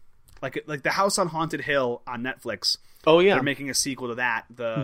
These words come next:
Speaker 2: Mm-hmm.
Speaker 1: Tale of Bly Manor, which is gonna be phenomenal. 'Cause
Speaker 2: Yeah.
Speaker 1: House on Haunted Hill is, or the, or Hill House is phenomenal.
Speaker 2: Yeah.
Speaker 1: I would love to see
Speaker 2: And
Speaker 1: him do
Speaker 2: Mike
Speaker 1: something like that,
Speaker 2: Flanagan
Speaker 1: where it's
Speaker 2: that
Speaker 1: like
Speaker 2: made that, and he actually, Mike Flanagan then went on to make, uh, Doctor Sleep, which, have you seen Doctor Sleep?
Speaker 1: Yes.
Speaker 2: I have to
Speaker 1: So
Speaker 2: say,
Speaker 1: good.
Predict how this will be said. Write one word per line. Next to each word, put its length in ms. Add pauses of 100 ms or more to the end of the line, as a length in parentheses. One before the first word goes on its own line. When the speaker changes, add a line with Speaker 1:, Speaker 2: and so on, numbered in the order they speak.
(100)
Speaker 2:
Mm-hmm. 40
Speaker 1:
Tale 220
of 80
Bly 160
Manor, 360
which 120
is 20
gonna 120
be 40
phenomenal. 760 (240)
'Cause 120
Speaker 2:
Yeah. 100
Speaker 1:
House 140
on 80
Haunted 200
Hill 140
is, 140 (100)
or 180 (120)
the, 520 (180)
or 100
Hill 160
House 260
is 120
phenomenal. 680
Speaker 2:
Yeah. 360
Speaker 1:
I 60
would 120
love 120
to 60
see 160
Speaker 2:
And 80
Speaker 1:
him 20
do 40
Speaker 2:
Mike 140
Speaker 1:
something 180
like 100
that, 140
Speaker 2:
Flanagan 200
Speaker 1:
where 80
it's 120
Speaker 2:
that 80
Speaker 1:
like 80
Speaker 2:
made 160
that, 260
and 140
he 160
actually, 320
Mike 180
Flanagan 420
then 180
went 160
on 140
to 100
make, 220
uh, 120
Doctor 360
Sleep, 380 (320)
which, 240
have 160
you 60
seen 180
Doctor 300
Sleep? 320
Speaker 1:
Yes. 600 (160)
Speaker 2:
I 200
have 320
to 120
Speaker 1:
So 100
Speaker 2:
say, 180
Speaker 1:
good. 200